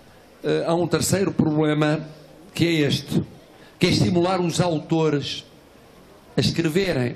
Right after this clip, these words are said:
para livros escolares. A atualização dos livros escolares, quer dizer, um livro não dura indefinidamente. Deve durar o tempo suficiente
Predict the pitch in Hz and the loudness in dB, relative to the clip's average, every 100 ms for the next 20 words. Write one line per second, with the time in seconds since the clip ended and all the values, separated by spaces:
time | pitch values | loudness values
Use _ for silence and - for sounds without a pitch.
0 | - 135 143 139 - - 123 98 - - | -6 -2 0 -2 -4 -4 -2 -2 -6 -18
1 | - - - - - - - - - - | -20 -20 -20 -20 -20 -20 -20 -20 -20 -20
2 | - - - - 180 185 202 202 180 180 | -20 -20 -8 -2 -2 0 -2 -2 -2 -2
3 | 156 135 156 180 - - 127 107 104 - | -2 -2 -2 -2 -2 -2 -2 -2 -6 -16
4 | - - - - - - - 175 127 147 | -20 -20 -20 -20 -20 -16 -6 -6 -2 -2
5 | 156 180 185 165 165 170 160 165 165 147 | 0 2 2 0 0 0 0 0 -2 -6
6 | 160 170 160 147 131 - - - - - | -6 -4 -4 -4 -4 -6 -14 -16 -20 -20
7 | - - - - - - - - 175 147 | -20 -20 -20 -20 -20 -20 -10 -4 -2 -2
8 | 156 156 190 170 156 165 180 147 - - | -2 0 0 -2 -4 -4 -4 -6 -10 -8
9 | - 160 151 135 | -4 0 0 0